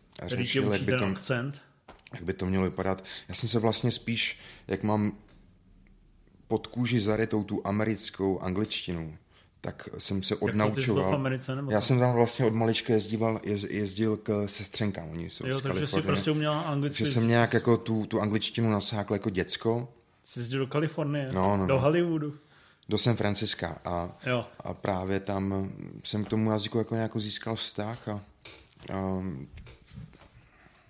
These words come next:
Speaker 1: Takže tě tady učil dialekt,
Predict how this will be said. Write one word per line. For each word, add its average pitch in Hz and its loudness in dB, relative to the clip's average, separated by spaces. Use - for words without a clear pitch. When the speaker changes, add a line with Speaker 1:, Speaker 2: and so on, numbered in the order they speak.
Speaker 1:
Takže 139 0
tě 139 0
tady 139 4
učil 127 2
dialekt, 147 2